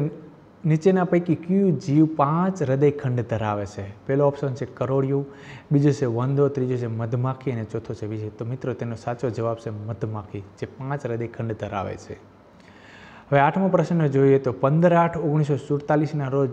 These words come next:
ભારત દેશની આઝાદી સમયે પાંચસો બાસઠ દેશી રજવાડામાંથી માત્ર કેટલા દેશી રજવાડોનું જ વિલીકરણ એ સમયે ભારતમાં થયું હતું? તો મિત્રો, એ સમયે માત્ર એકસો છત્રીસ રજવાડાનું જ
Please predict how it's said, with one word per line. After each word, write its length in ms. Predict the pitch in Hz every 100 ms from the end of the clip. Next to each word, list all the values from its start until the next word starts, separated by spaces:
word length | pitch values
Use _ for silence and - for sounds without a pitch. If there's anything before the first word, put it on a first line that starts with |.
| - - - - - - - 120
ભારત 360 | 117 120 156 226
દેશની 480 | 185 175 175 202 208
આઝાદી 540 | 160 127 127 156 156
સમયે 400 | 147 131 120 113
પાંચસો 420 | 107 117 143 160
બાસઠ 420 | 143 131 147 185 170
દેશી 320 | 147 143 156
રજવાડામાંથી 640 | 123 127 139 143 147 156
માત્ર 500 | 123 123 135 147 208
કેટલા 500 | 185 - 135 - 220
દેશી 300 | 156 156 196
રજવાડોનું 560 | 151 135 151 156 160 175
જ 60 |
વિલીકરણ 440 | 139 147 147 156 165 -
એ 40 |
સમયે 280 | 143 147 151
ભારતમાં 520 | 127 117 120 156 139
થયું 340 | - 117 107 98
હતું? 180 | - - - - - - - - - - -
તો 60 | 185
મિત્રો, 300 | 185 190 214
એ 100 | 196
સમયે 260 | 196 185 185
માત્ર 440 | 160 160 175 196
એકસો 240 | 180 -
છત્રીસ 500 | 170 170 - 190 185
રજવાડાનું 680 | 160 147 160 165 165 165 175
જ 100 | 156